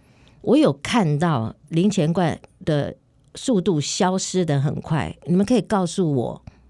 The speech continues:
是怎么状况吗？”就两个的人都说他们没有吃什么啊，什么什么。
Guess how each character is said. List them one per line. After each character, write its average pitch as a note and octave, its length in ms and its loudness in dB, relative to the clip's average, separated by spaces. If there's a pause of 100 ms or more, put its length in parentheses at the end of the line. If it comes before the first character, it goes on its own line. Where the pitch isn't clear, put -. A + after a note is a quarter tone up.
(560)
是 F#3+ 280 2
怎 D#3+ 200 -4
么 B2 120 -4 (120)
状 D3 200 0
况 C#3+ 220 0
吗？” - 240 -4
就 D4+ 140 2
两 G3 160 6
个 F3+ 100 4
的 F#3+ 80 4
人 E3+ 140 4
都 G#3 160 2
说 G#3 120 2
他 G3+ 80 2
们 F3 160 2
没 D#3 120 2
有 D#3 120 2
吃 E3 300 -4
什 D3+ 160 -2
么 C3+ 100 -6
啊， C#3 240 -4
什 D3 160 -6
么 C3 80 -6
什 C3 60 -6
么。 C3+ 100 -6